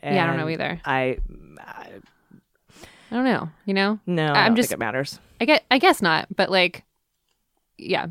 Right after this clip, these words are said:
Speaker 1: I, considering n-, none of the other campaigns gave anywhere near that amount.
Speaker 2: Did they give?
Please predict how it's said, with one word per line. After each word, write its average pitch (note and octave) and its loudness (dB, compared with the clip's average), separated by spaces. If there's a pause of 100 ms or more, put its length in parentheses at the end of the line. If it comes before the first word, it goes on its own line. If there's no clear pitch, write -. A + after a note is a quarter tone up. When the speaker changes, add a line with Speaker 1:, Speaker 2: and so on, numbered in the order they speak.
(120)
Speaker 1:
I, F#3+ 0
considering A3+ 2
n-, - -8
none G3 0
of F#3 -2
the F3+ 0
other E3+ -2
campaigns D#3+ -8
gave D3+ -8
anywhere D#3+ -6
near D3+ -6
that D3 -8
amount. D3 -6 (1040)
Speaker 2:
Did F3 0
they D#3 0
give? F3+ 0